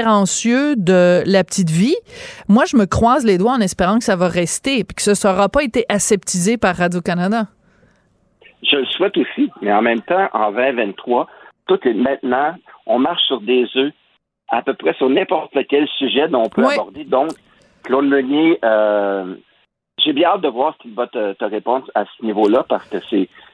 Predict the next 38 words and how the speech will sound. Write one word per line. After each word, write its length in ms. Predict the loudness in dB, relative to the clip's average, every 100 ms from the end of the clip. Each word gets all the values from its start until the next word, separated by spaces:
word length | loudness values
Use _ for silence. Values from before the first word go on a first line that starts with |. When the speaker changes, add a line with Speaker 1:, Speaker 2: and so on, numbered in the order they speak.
| _ _
Speaker 2:
écrire 340 | -2 0 0 0
quelque 260 | -2 0
chose 200 | 0 0
en, 200 | 0 -2 -4
il 260 | -4 -4
y 80 | -2
a 60 | -2
trente 320 | -2 -4 -2
ans 220 | -2 -2 -4
et 160 | -4 -2
ramener 220 | -2 -2
le 120 | -4 -2
même 180 | -2
projet 460 | -2 -4 -2 -4 -4 -4
maintenant, 560 | 0 0 0 -2 -2 -4 -10 _ _ _ _ _
euh, 840 | 2 4 2 2 0 -2 -4 -4 -8 -12 -14 -2
c'est 100 | 0
beaucoup 320 | 2 0 0 -2
plus, 200 | 0 0
beaucoup 500 | 0 0 2 4 2
plus, 340 | 0 2 4
euh, 300 | 4 2 -2 -8 -14 -16 -16 -4
les, 340 | 0 2 2
les 260 | 2 2 2 0
âmes 200 | -2 -4
sont 100 | -8
beaucoup 220 | -8 -10
plus 140 | -12 -14
fragiles 520 | -6 -6 -4 -4 -2
maintenant 540 | -2 -4 -4 -2 0
et, 300 | -2 -2 -4 -4
et 120 | -6
les 200 | -4 -4
langues, 720 | 0 0 -2 -4 -4 -4 -6 -12 _ _ _ -8
euh, 320 | -6 -4 -8
beaucoup 300 | -6 -6 -2
moins, 240 | 0 0 0
euh, 460 | 0 0 2 2